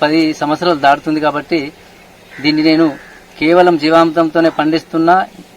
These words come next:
ఒక నెలకు ఒక పరే ఇస్తున్నా. దీన్ని ఒక నాలుగు ఐదు దఫాలుగా నేను నీటి ద్వారా విడుదల చే-, చేయడం జరుగుతుంది. ఈ వర్మీ కంపోస్ట్ దృష్టికైతే దీనికి ఒక షెడ్ వేసాను మామూలుగా కర్రలతోని.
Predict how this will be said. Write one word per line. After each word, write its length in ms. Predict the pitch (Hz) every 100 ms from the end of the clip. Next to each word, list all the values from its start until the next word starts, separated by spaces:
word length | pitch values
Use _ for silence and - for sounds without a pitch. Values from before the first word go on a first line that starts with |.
| - _ - - -
ఒక 120 | 131
నెలకు 440 | 156 147 156 170 190
ఒక 200 | 165 180
పరే 260 | 170 180
ఇస్తున్నా. 320 | 170 - 170 156
దీన్ని 280 | 147 127 110 - - - - - - - - - - - - - - -
ఒక 140 | 147 151
నాలుగు 400 | 147 147 170 180
ఐదు 460 | 165 165 170 147 -
దఫాలుగా 640 | 139 139 160 160 170 156 139 - - 156
నేను 180 | 147
నీటి 220 | 147 156 151
ద్వారా 480 | 160 160 156 139 147
విడుదల 320 | 131 147 156 156
చే-, 280 | 151 151 147 143
చేయడం 280 | 151 156
జరుగుతుంది. 480 | 151 139 139 127 110 107 - - - -
ఈ 100 | 170
వర్మీ 320 | 156 160 208
కంపోస్ట్ 400 | 190 180 190 - 190 156 180 - -
దృష్టికైతే 460 | 156 - 151 180 185
దీనికి 380 | 165 180 175 175 - - - - - - - -
ఒక 140 | 156 165
షెడ్ 240 | 170 156
వేసాను 380 | 190 175 170 180
మామూలుగా 680 | 180 165 170 180 180 156 160 - -
కర్రలతోని. 580 | 156 170 165 165 175